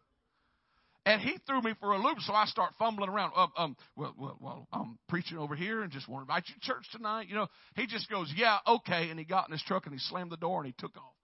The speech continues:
And I'm standing there with no new convert, okay? I'm just standing there by myself in the parking lot. And I get in my vehicle, and me and God forevermore have a conversation in that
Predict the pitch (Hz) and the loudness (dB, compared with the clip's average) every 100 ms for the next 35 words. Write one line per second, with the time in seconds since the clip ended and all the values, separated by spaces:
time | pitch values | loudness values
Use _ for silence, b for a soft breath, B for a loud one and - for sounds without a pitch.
0 | _ _ _ _ _ - 196 254 330 - | _ _ _ _ _ -14 -4 0 0 -2
1 | - 277 220 214 214 202 185 226 285 233 | -4 -2 0 2 2 2 2 4 4 4
2 | 220 214 220 160 208 - 151 - 190 151 | 2 4 4 2 -4 -6 -8 -2 -2 -2
3 | - 208 226 - 285 247 214 185 208 262 | -4 -2 -2 -2 -2 -2 -2 2 4 6
4 | 254 247 - 240 180 - 190 165 202 233 | 4 4 0 0 0 -2 -8 -4 -4 -4
5 | 156 151 - _ _ _ _ _ _ _ | -10 -18 -20 _ _ _ _ _ _ _
6 | _ _ _ _ _ _ _ _ - 214 | _ _ _ _ _ _ _ _ -2 2
7 | 370 370 339 285 269 233 240 190 170 - | 2 2 -4 0 2 2 0 -6 -8 -12
8 | - - 175 151 190 339 370 233 247 226 | -16 -6 -6 -4 -6 -8 -10 -12 -10 -6
9 | 196 139 - - 156 - 214 247 233 220 | -4 -4 -6 -6 -8 -8 -12 -12 -10 -8
10 | 196 160 131 127 135 117 165 165 147 - | -6 -8 -8 -8 -8 -6 -2 -2 -4 -8
11 | 160 135 - - 139 127 131 | -8 -8 -12 -14 -14 -12 -12